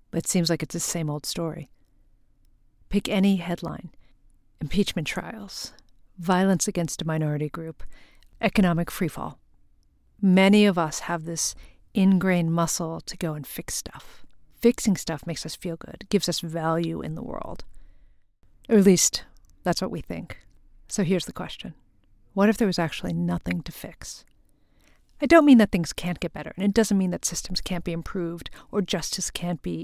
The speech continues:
implemented. I'm talking about the mindset of problems, the orientation towards seeing people, places, things, scenarios as problems to fix. I know it's cliche to say, "Look at problems as opportunities."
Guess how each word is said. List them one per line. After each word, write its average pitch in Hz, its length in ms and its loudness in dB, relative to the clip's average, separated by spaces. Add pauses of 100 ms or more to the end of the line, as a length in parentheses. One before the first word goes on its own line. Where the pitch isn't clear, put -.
implemented. 170 600 -6 (680)
I'm 196 80 2
talking 208 320 2
about 175 180 0
the 175 60 -4
mindset 160 560 -2
of - 100 -20
problems, - 640 -8 (180)
the 233 200 0
orientation 190 880 4
towards 170 560 -2
seeing 175 560 -2
people, 175 380 -4
places, 160 500 -8
things, 170 440 -4
scenarios 165 840 2
as 170 120 -4
problems 160 520 -4
to - 60 -10
fix. - 460 -16 (500)
I 214 60 0
know 202 100 8
it's 202 140 4
cliche 180 400 0
to 160 80 -6
say, 160 480 -8
"Look 330 140 2
at 330 80 2
problems 277 420 4
as 277 80 -4
opportunities." 285 920 0